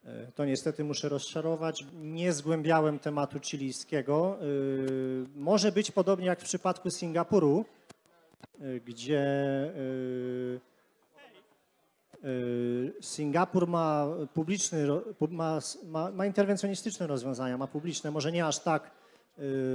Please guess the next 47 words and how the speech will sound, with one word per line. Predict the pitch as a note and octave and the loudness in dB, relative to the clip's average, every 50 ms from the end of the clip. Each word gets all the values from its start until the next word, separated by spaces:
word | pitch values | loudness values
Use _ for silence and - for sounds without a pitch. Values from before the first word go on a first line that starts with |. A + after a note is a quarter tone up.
| C3 B2+ B2+ B2+ B2+ B2+ B2+ B2+ B2+ B2 B2 A#2 | 0 0 -2 -2 -2 -2 -2 -2 -2 -2 -4 -4
ź-, | A2+ A#2+ D#3+ E3+ E3+ E3 D3+ C#3 | -6 -6 -6 -6 -4 -4 -4 -4
źle | B2+ A#2+ A#2+ C3+ D3+ D#3 D3+ | -6 -6 -4 -2 0 0 2
zaprojektowane | C3+ D3+ D3+ D3+ - D3+ D3 D3+ - D3+ C#3+ D#3 D3+ D3 D3 | 2 0 0 0 2 0 0 0 -2 -4 -2 -2 -2 0 0
jak | C#3+ C3+ | -2 -2
większość | B2+ C#3 D3 - - D3+ C#3+ - | -2 -6 -10 -8 -8 -8 -8 -8
krajów | - D3+ C#3 C#3 C3+ - | -4 -2 -2 -2 -2 -2
europejskich, | C#3+ C#3 C#3+ D3 D3+ C#3+ C3+ - - - C#3+ D3+ - | -4 -4 -4 -4 -4 -6 -6 -6 -8 -14 -14 -14 -12
czy | - - | -12 -12
chociażby | C3 A#2+ - C#3 A2+ A#2+ B2+ | -12 -8 -8 -8 -6 -6 -8
w | A#2+ - | -10 -10
Stanach, | - - C#3+ A#2+ A#2 A#2 C#3+ F#3+ F#3 _ _ _ _ _ _ - - - _ _ _ _ C#3 | -10 -8 -6 -4 -4 -4 -6 -6 -8 _ _ _ _ _ _ -20 -20 -20 _ _ _ _ -12
m, | C3+ C3 D3 G3 _ _ | -12 -12 -12 -12 _ _
ale | - D#3 E3+ F3+ F3 F3+ F3+ F3+ F3+ F3 E3+ | -4 0 2 4 4 6 6 6 6 6 4
jakby | E3+ D3+ D3 C#3+ | 2 0 0 0
pozostała | - D#3+ D3 D3+ - - F#3 F3+ | -2 -2 -2 -2 -4 -2 -2 -2
część | - - E3 D#3 | -2 -4 -6 -2
gospodarki | - F3 - - F3 D#3+ F3 F3 E3 - F3 | -2 -2 -2 0 0 0 0 0 0 0 -4
jest | E3 D3 - | -4 -4 -2
relatywnie | D#3+ D#3+ D#3 D3 - F3 D3+ D#3+ E3 D#3+ | -2 -2 -2 0 0 -2 -2 0 0 0
wolna | C3+ D#3+ F#3 G3 F#3+ F#3+ G3 | 4 6 6 6 6 4 0
i | F#3+ F3 | -2 0
jakoś | D#3+ F3+ E3+ - F3+ D3+ - | 0 0 2 2 0 0 0
to | - E3+ | -2 -4
funkcjonuje. | - - D#3 - - E3 D#3+ E3 D#3+ D3+ | -4 -4 -10 -6 -2 0 2 4 4 4
My | D3 D3+ | 4 2
nie | D#3 D#3 | 0 0
widzimy | D3 D#3 C#3+ D3+ D#3+ D3 C3+ A#2+ | -2 -2 -2 0 2 2 2 2
tego, | - B2+ A2+ G#2+ | 0 -2 -4 -2
dlatego | A2+ A#2 A2+ B2+ | -2 -2 0 0
na | C3 B2 | -2 0
przykład | - C#3 B2+ - - - - - _ | 0 -2 -4 -4 -10 -20 -20 -20 _
w | - | -12
przypadku | - - C#3+ D3+ - - D#3+ | -8 -4 -4 -4 -2 -2 -6
Singapuru | - - D#3 D3 D3+ C#3+ - D3+ D3 | -4 -4 -2 -2 -2 0 0 -2 -2
to | - D#3 | 2 0
jest | C#3+ - | 0 0
cztery | - - - E3 D3+ | -2 -2 0 0 0
i | |
pół | - D3 C#3+ | 0 -2 -4
procenta | - D3+ C#3+ - D#3 D3 - D3+ | -4 -4 -4 -4 -4 -4 -4 -4
P | - - D3 | -4 -4 -4
K | - D3+ C3+ | -2 0 2
B, | C#3 D3 | 2 2
a | C#3+ C#3 | 2 2
nie | C#3 C#3 | 2 0
dziewięć | C3 C#3 D3 B2+ G#2 G2+ F#2 - | 2 4 2 2 2 -2 -10 -10
dzisiaj | - G#2+ B2 B2 - - A2+ E2+ | -10 -8 -8 -8 -8 -10 -10 -12